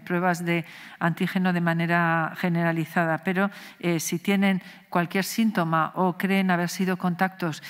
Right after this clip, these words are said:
de una persona que haya, eh, podido tener el coronavirus, el, el sistema le hará los antígenos de segunda generación o la prueba que considere su, su médico que debe de hacer.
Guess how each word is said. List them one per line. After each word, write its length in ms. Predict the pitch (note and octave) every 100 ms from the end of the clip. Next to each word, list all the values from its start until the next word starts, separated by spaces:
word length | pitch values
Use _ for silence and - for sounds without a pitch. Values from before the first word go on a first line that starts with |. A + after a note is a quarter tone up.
| - -
de 240 | E3+ F3+
una 200 | F3+ F3+
persona 500 | E3+ F3 - G3 F3
que 120 | -
haya, 380 | E3+ E3 E3+ E3+ - -
eh, 120 | - E3
podido 320 | F3+ F3+ F3+
tener 300 | F3+ E3+ F3
el 100 | E3
coronavirus, 920 | F3+ E3+ E3+ E3 F#3 G3+ A3 A3 -
el, 460 | - D#3+ D#3 D#3 D#3
el 120 | D#3+
sistema 460 | D3 - - F3 F3
le 120 | F3
hará 240 | D#3 E3+ F3 - -
los 180 | D#3 -
antígenos 500 | D#3 D#3+ F3 E3+ D#3+
de 100 | D#3+
segunda 360 | - D#3 D#3+
generación 680 | D3+ E3 E3+ F#3+ F#3 A#3 A3
o 80 | G3
la 180 | F#3+ D#3
prueba 300 | F3+ F3 F#3 - - -
que 120 | F3+
considere 520 | - E3 E3 E3+ E3+
su, 320 | E3 E3 D#3 D3+ - -
su 180 | - F3+
médico 440 | F3+ F3+ F3+ F#3
que 120 | F#3
debe 220 | D#3+ D#3 D3+
de 80 |
hacer. 320 | D3 - C3